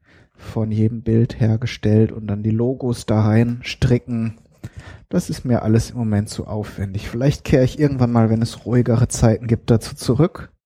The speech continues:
Aber im Moment machen wir jetzt mal so eine,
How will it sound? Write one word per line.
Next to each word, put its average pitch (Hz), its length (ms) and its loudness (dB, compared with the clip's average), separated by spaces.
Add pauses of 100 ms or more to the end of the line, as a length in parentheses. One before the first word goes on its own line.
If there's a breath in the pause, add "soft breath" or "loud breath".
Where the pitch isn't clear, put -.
(600 loud breath)
Aber 104 520 0
im 98 80 -8
Moment 101 640 -2 (720 loud breath)
machen 110 300 0
wir 98 60 4
jetzt 98 200 0
mal 95 400 4 (1500 loud breath)
so - 180 -2
eine, 101 260 2